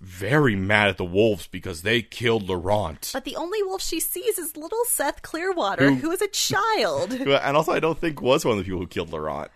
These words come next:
Speaker 2: No, he wasn't a wolf
Speaker 1: He
Speaker 2: yet.
Speaker 1: wasn't a wolf yet. Uh, but she, well, she knows he's a wolf, though.
Speaker 2: Yeah, and she's very
Speaker 1: Um,
Speaker 2: upset.
Speaker 1: "Oh, 'cause they killed Laurent." And she, <laughs> and Edward's like, "Who tried to kill Bella?" But Irina's, "No, that's not what happened."
Speaker 2: <laughs> Bella does nothing to defend
Speaker 1: Yeah,
Speaker 2: herself.
Speaker 1: ev-, everyone's just like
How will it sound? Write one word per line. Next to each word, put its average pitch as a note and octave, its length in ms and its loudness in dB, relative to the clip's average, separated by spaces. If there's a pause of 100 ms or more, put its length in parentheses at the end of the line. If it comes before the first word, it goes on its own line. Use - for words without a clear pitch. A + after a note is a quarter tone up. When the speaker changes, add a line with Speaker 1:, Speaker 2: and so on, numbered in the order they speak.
Speaker 2:
No, D#4 140 -2
he E4 100 -6
wasn't G4 220 -2
a - 20 0
wolf G4 280 2
Speaker 1:
He - 40 -2
Speaker 2:
yet. C3+ 200 2
Speaker 1:
wasn't B2+ 140 4
a A#2+ 40 0
wolf C3+ 180 0
yet. F2 240 0 (300)
Uh, A2 180 2
but C#3 140 4
she, E3 100 -6
well, G#3+ 160 2
she A3 160 -4
knows G3 160 2
he's D#3+ 140 -6
a A2+ 40 0
wolf, F2+ 360 -4
though. C2+ 120 -6
Speaker 2:
Yeah, - 120 -4 (220)
and - 60 -16
she's F#3 160 -8
very F#3+ 320 4
Speaker 1:
Um, C3+ 60 -4
Speaker 2:
upset. - 300 -6
Speaker 1:
"Oh, F#2+ 200 -2
'cause - 140 -10
they G2 200 0
killed G#2 240 -2
Laurent." G2+ 360 4
And F#2 100 -6
she, G2 200 -6 (120)
<laughs> - 120 -6
and D#3+ 280 4 (760)
Edward's D#3+ 320 4
like, C3 200 2 (180)
"Who D3 200 0
tried D#3 480 4
to C3+ 120 -6 (160)
kill C#3 500 2 (300)
Bella?" C3 580 6 (160)
But C3+ 100 2
Irina's, D3 320 4
"No, G2+ 440 6 (200)
that's G#2+ 240 -2
not A2+ 320 6
what G2+ 140 0
happened." F2+ 640 -2
Speaker 2:
<laughs> D4+ 380 -12
Bella A3 360 0
does G#3+ 220 -4
nothing G3 300 -6
to - 100 -16
defend F3+ 180 -4
Speaker 1:
Yeah, A#3+ 140 8
Speaker 2:
herself. F#3+ 320 4
Speaker 1:
ev-, - 60 0
everyone's F#3 240 -2
just E3+ 100 -6
like B2+ 240 0